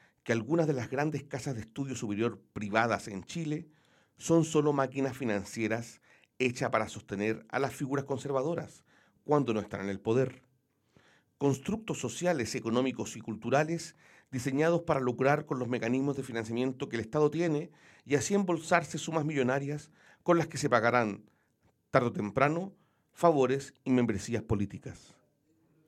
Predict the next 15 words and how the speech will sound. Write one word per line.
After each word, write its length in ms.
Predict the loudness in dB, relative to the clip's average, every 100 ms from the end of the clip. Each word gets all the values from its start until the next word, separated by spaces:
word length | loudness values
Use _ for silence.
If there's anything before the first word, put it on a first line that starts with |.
| _ _ _ _
Mientras 540 | -2 2 4 2 -2 0
eso 300 | 0 2 2
ocurre, 580 | 2 2 -4 -2 -2 -2
las 200 | -4 -4
estudiantes 540 | -4 0 2 2 -2
secundarias 840 | -6 -4 -2 2 2 0 -4 -8 -20 _ _ -18
de 160 | -2 0
algunos 500 | 2 4 4 2 -2
liceos 380 | -6 -4 -4 -4
emblemáticos 520 | -2 0 -2 -2 -4
de 60 |
Santiago 580 | -4 -6 0 0 0 -10 -14 _ _ _
recuperan 500 | -8 -4 2 4 4
la 60 | 2
memoria 580 | 2 2 2 0 -6